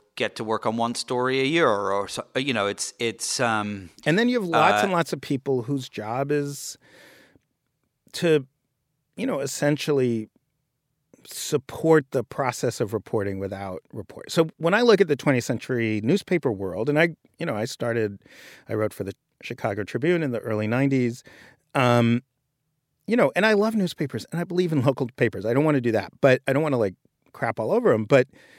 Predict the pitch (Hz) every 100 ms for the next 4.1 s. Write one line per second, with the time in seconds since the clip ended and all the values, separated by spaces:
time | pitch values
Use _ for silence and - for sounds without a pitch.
0 | _ - 226 - 180 185 180 160 160 147
1 | 147 143 139 - 135 135 147 110 113 131
2 | 120 - _ - - 113 123 139 135 143
3 | 131 - 135 135 139 135 _ - 139 123
4 | 127